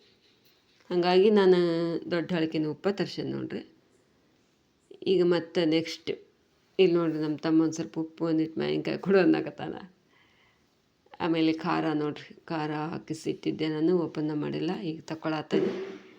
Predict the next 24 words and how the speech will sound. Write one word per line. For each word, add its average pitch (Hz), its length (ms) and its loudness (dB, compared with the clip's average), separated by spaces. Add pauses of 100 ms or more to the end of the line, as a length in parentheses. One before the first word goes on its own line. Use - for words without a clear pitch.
(300)
ಈಗ 196 160 6
ನಾನು 170 260 4
ಬೆಳ್ಳುಳ್ಳಿ 156 460 0
ಹಾಕಿದ್ದೆ 143 420 -4
ರೀ. - 100 -10 (1700)
ಬೆಳ್ಳುಳ್ಳಿ 175 440 2
ಹಾಕಿದ್ರೆ 170 440 -2
ಭಾಳ 170 260 -2
ಕಂಪು 170 560 -2
ಬರ್ತೈತೆ 165 440 -6
ರೀ 160 60 2
ಉಪ್ಪಿನಕಾಯಿ, 160 640 -4 (1400)
ಹಾಗಾಗಿ 160 420 0
ಬೆಳ್ಳುಳ್ಳಿ 151 420 0
ಹಾಕ್ತಾರೆ. 160 640 -8 (1200)
ಇದು 180 320 2
ಖಾರದ 170 400 -2
ಪೌಡರ್, 165 400 -2 (380)
ಬ್ಯಾಡಗಿ 165 300 0
ಮೆಣಸಿನ್ಕಾಯಿ 165 560 0
ಪೌಡರ್ 151 340 -6
ಇದು, 156 320 -2 (1000)
ಅಚ್ಚ 185 240 -4
ಖಾರದ 160 320 -2